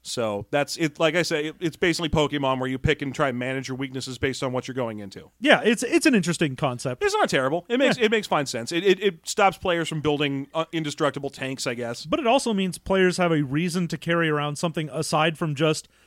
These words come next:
Speaker 2: the highest damage thing, like, "Oh, this sonic thing is the highest damage. I'll do that."
Speaker 1: Yeah.
Speaker 2: Like, "Oh, but that guy has doubled up sonic defenses, which means it does nothing."
Speaker 1: Yeah.
Speaker 2: You're like,
Speaker 1: So
Speaker 2: "Okay, fine."
Speaker 1: it also means you, you should have someone on your party with, like, a backpack full of, uh, belt clips of various types of force fields so you can kind of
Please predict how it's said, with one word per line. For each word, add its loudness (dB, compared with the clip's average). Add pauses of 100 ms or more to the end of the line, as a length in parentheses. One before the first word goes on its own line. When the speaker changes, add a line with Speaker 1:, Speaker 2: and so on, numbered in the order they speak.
(160)
Speaker 2:
the 2
highest 2
damage 0
thing, 2
like, 0
"Oh, 8
this 0
sonic 2
thing -2
is -2
the -4
highest 0
damage. 0
I'll 0
do 0
that." -2 (120)
Speaker 1:
Yeah. 2
Speaker 2:
Like, 0
"Oh, 4
but 0 (400)
that 4
guy 8
has 6
doubled 4
up 4
sonic 2
defenses, 0
which -8
means 2
it -4
does 2
nothing." 0
Speaker 1:
Yeah. -4 (180)
Speaker 2:
You're -6
like, -2
Speaker 1:
So 2
Speaker 2:
"Okay, 4
fine." 0
Speaker 1:
it 4
also 6
means 0
you, -8
you -8
should 0
have 0
someone 0
on 0
your -4
party 2
with, -4
like, -4
a -6
backpack -4
full -4
of, -8
uh, 0
belt 0
clips -2
of -4
various 0
types -6
of -8
force -4
fields -4
so -6
you -4
can -14
kind -4
of -12